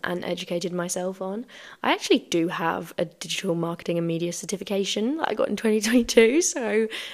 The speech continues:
don't wanna hear it. Anyway, why, I don't know why this is turning into influencing tips, but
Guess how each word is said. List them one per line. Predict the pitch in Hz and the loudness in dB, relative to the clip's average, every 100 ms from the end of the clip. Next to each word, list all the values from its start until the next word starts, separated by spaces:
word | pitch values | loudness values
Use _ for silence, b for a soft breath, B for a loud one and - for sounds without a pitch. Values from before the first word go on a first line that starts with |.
| B | B
don't | - 185 214 | 2 4 4
wanna | 226 | 2
hear | 185 170 175 | 2 2 2
it. | 269 - _ _ _ _ _ - B B B - | 0 -2 _ _ _ _ _ -18 B B B 2
Anyway, | 254 175 185 | 4 4 2
why, | 170 220 254 262 262 - | 2 4 4 4 0 0
I | 208 | 2
don't | 202 247 | 4 4
know | 247 | 4
why | 180 175 | 2 0
this | 165 | -2
is | 175 | -4
turning | - 170 170 | -4 -2 0
into | 165 170 - 170 - | -2 -2 -4 -4 -4
influencing | 170 175 175 185 180 | -4 -2 -2 -2 -2
tips, | 170 196 - - - B B B B B B B _ _ | -2 -4 -4 -12 -12 B B B B B B B _ _
but | - 104 - | 0 2 0